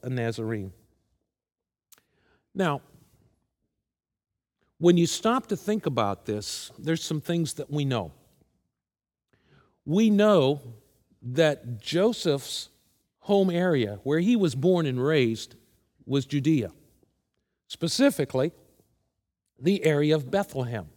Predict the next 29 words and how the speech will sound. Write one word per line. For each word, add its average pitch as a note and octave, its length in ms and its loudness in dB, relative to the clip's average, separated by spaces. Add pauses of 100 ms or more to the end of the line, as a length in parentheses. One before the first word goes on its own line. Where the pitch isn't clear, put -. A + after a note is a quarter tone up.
(1400)
That's F3 320 4
why E3+ 400 2 (460)
when D3 200 4
Caesar A3+ 500 4
Augustus E3 580 0
puts G3+ 320 2
out E3+ 260 2
that D#3+ 200 0
decree D#3 500 0
that B2+ 160 0
all D3 180 4
the D#3+ 80 -2
world D3 440 2
shall D3+ 140 -2
be B2+ 140 -2
taxed, C#3+ 720 -6 (460)
everybody G3 480 4
has F3+ 220 0
to F3+ 60 0
go D#3+ 180 2
to D3 80 0
their C3+ 180 0
home C#3 220 -2
city. D3+ 420 0
That's D3+ 500 -4
why G3+ 200 -2
Joseph C3+ 520 -4
takes D3+ 360 -4
Mary A#2+ 420 -2